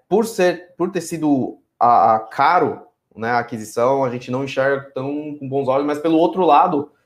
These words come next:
o setor de, setor de educação tá tão amassado, digamos assim, na bolsa, foi um dos setores que mais sofreram junto com os shopping centers,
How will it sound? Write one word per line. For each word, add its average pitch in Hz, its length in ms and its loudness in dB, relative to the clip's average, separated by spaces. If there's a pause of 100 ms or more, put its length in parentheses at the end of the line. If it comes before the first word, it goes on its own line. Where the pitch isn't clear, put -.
(100)
o 131 80 -12
setor 156 320 0
de, 160 440 -2
setor 156 240 -2
de 156 60 -2
educação 143 380 -4
tá 135 100 -2
tão 202 500 -2 (400)
amassado, 139 840 0
digamos 117 320 -4
assim, 117 160 -10
na 107 80 -6
bolsa, 117 280 -6
foi 143 320 0 (320)
um 131 100 -2
dos 143 100 -2
setores 156 280 2
que 147 80 -4
mais 151 260 4
sofreram 143 500 4
junto 147 240 -4
com 139 200 -4
os 123 80 -8
shopping 123 380 -2
centers, 127 480 -6